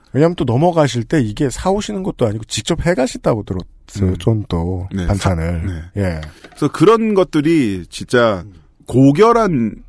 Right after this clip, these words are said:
Speaker 2: 인격이라고 해야 될까요? 제가 뭐 평가하는 차원에서 말씀드리는 건 아니고
Speaker 1: 음.
Speaker 2: 그 자체로 고결하다.
Speaker 1: 네.
Speaker 2: 이것이 바로 고결한 인간의 품격이다라는
Speaker 1: 음.
Speaker 2: 것을 저는 동거차도에서 봤습니다.
Speaker 1: 어떤 말씀인지 이해했습니다.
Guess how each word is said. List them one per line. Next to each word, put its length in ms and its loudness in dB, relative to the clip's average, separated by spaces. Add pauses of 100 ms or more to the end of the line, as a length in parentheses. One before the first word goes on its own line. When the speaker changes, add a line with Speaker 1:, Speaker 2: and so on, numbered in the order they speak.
(160)
Speaker 2:
인격이라고 640 2
해야 40 -4
될까요? 300 -6
제가 220 -2
뭐 160 -2
평가하는 520 -2
차원에서 240 -2
말씀드리는 460 -2
건 100 0
아니고 360 -4 (100)
Speaker 1:
음. 120 -14
Speaker 2:
그 200 4
자체로 340 -2
고결하다. 640 -2 (120)
Speaker 1:
네. 300 -6
Speaker 2:
이것이 320 2
바로 380 0 (300)
고결한 600 2
인간의 560 0
품격이다라는 640 -4 (380)
Speaker 1:
음. 40 0
Speaker 2:
것을 240 -4
저는 300 -4 (500)
동거차도에서 760 -4 (260)
봤습니다. 560 -10 (120)
Speaker 1:
어떤 260 0
말씀인지 480 -4
이해했습니다. 760 -10